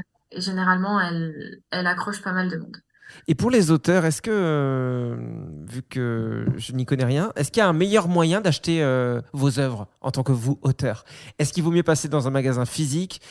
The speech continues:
Speaker 2: euh, prendre directement sur le site de l'auteur ? Comment ça se passe pour que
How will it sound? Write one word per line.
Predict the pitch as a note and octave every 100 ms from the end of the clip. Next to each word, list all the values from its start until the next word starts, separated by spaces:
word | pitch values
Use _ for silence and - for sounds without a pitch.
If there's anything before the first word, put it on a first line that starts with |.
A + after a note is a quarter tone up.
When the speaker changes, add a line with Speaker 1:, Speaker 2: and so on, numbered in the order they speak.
| D3 C3 A#2
Speaker 2:
euh, | A#2 B2 A#2+ A#2+
prendre | A#2+ C3 D3+ C3
directement | A#2 C3+ C3+ D#3 C#3 C#3
sur | -
le | B2
site | A#2 - F#3+
de | D#3+
l'auteur ? | E3+ E3+ F3 F3 F3+
Comment | - D#3+
ça | D3+
se | C#3
passe | F3 F3
pour | - C3+
que | C#3 B2+